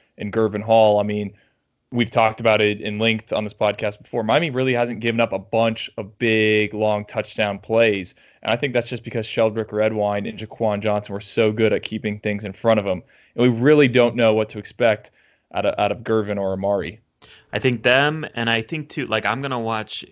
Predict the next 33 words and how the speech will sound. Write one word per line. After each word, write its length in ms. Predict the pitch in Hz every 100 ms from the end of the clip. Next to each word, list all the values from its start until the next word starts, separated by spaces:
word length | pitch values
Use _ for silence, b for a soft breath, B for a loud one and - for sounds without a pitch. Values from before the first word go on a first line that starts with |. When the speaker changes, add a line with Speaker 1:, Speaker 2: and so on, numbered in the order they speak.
| -
Speaker 2:
uh, 360 | 101 98 92
Romeo 340 | 92 110 123 95
Finley 520 | 95 110 107 98 90
a 80 | 82
lot, 320 | 85 85 -
too, 280 | - 101 87
'cause 260 | - 92 -
he's 200 | 107 104
gotta 480 | 113 104 101 98 95 b _
kinda 440 | - 101 101 95 92 _ -
patrol 380 | 101 - 104 104
the 160 | 92
alley, 440 | 69 98 104 92 87
so 200 | - 90
to 80 | 90
speak. 260 | - 87
Like, 140 | 90 87
he's 180 | 113
gonna 200 | 110 110
be 180 | 98 107
the 100 | 98
man 360 | 92 95 101 98
in 100 | 90
conflict 640 | - 92 98 98 107 107
a 80 | 104
lot 180 | 104 107
of 80 |
times 380 | 101 110 107 104
on 160 | 98 92
those 180 | 92 87
R 220 | 92 90
P 260 | - 95
Os, 380 | 90 104 120 -